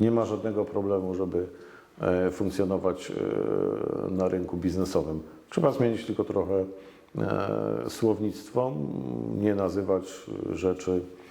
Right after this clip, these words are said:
e, stricte z języka wojskowego, o, z, z tego bardzo specyficznego, o, słownika, który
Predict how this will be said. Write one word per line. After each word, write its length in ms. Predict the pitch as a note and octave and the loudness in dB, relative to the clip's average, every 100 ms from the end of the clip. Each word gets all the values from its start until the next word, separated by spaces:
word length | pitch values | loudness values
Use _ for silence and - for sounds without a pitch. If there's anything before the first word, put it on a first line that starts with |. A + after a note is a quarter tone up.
| - - - | -20 -20 -2
e, 400 | - - - G1+ | 0 2 0 -2
stricte 540 | - - - F#2+ G2 F#2+ F#2+ G2 | -6 -2 -2 2 2 4 0 0
z 120 | G2 F#2 | -2 0
języka 400 | F#2 G2 F#2+ F#2 | 2 0 2 2
wojskowego, 800 | F#2 F2 - E2+ F#2 F2+ F2 - - - - - - - | 2 0 -2 0 2 2 -2 -4 -12 -20 -20 -20 -14 -6
o, 380 | G1+ G1+ G1+ G1+ | -2 0 0 -2
z, 60 | |
z 360 | - - - - | -6 -12 -12 -2
tego 340 | - - - - - - - | 0 2 0 -2 -8 -14 -10
bardzo 320 | - F2 E2+ E2+ | 0 2 2 -2
specyficznego, 880 | - E2+ F#2 F2+ - G#2+ F#2 F#2+ F#2 - - - - | -2 -4 -4 -4 0 0 2 2 0 -10 -18 -20 -6
o, 640 | - F#2 F#2 F#2 F#2 F#2 | -4 0 0 0 0 0
słownika, 520 | F#2 G2+ F2+ F#2+ F#2 F2+ | 0 2 2 2 0 0
który 540 | - F2+ F2+ F2 | 0 0 4 4